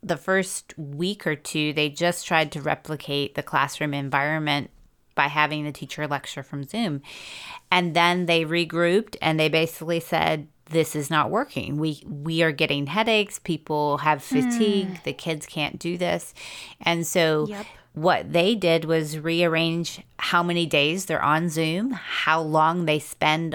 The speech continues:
Speaker 1: on each class. Like, they'll check in, they'll have twenty to thirty minutes of instruction maybe,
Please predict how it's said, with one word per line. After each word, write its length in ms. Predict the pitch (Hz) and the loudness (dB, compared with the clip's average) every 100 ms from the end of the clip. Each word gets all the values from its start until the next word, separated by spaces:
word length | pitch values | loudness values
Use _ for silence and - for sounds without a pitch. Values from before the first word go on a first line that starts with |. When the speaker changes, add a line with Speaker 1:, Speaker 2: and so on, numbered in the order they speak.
| - | -2
Speaker 1:
on 600 | 156 151 151 151 147 - - | 2 4 2 2 -2 -6 -4
each 440 | 160 - - - | -4 -4 -10 -12
class. 500 | - 156 143 165 185 - | -2 2 2 0 -2 -2
Like, 200 | 143 160 | -2 0
they'll 120 | 151 | -2
check 360 | - 170 170 | 0 -2 0
in, 380 | 175 165 165 165 | -2 0 -2 -2
they'll 120 | 151 147 | -2 -2
have 380 | 151 147 143 | 2 2 0
twenty 320 | - 160 156 160 | -4 -2 -2 -2
to 60 | |
thirty 240 | 160 156 151 | -2 -2 0
minutes 300 | 156 156 151 | -2 -4 -6
of 80 | |
instruction 600 | 156 - 180 156 - 180 | -8 -4 -2 -2 -4 -4
maybe, 440 | 170 170 170 170 | 0 0 -2 -6